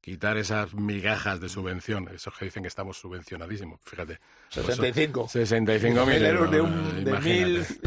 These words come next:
Speaker 2: cien y pico millones de
Speaker 1: Eh, ¿qué va a hacer? No sé, hombre, es preocupante
Speaker 2: Ah.
Speaker 1: qué puede pasar con los medios de información públicos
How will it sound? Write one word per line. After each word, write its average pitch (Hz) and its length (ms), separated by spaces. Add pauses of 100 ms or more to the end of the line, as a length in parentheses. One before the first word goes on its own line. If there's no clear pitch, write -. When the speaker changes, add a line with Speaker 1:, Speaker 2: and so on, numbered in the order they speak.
(120)
Speaker 2:
cien 196 300
y 147 40
pico 143 280
millones 135 320
de 107 680
Speaker 1:
Eh, 104 60 (140)
¿qué 127 200
va 127 80
a - 20
hacer? 113 260
No 123 80
sé, 120 240
hombre, 120 200
es 117 60
preocupante 123 580
Speaker 2:
Ah. - 20
Speaker 1:
qué 123 120
puede 120 180
pasar 113 280
con 104 220
los 98 100
medios 98 320
de 92 60
información 87 500
públicos 113 400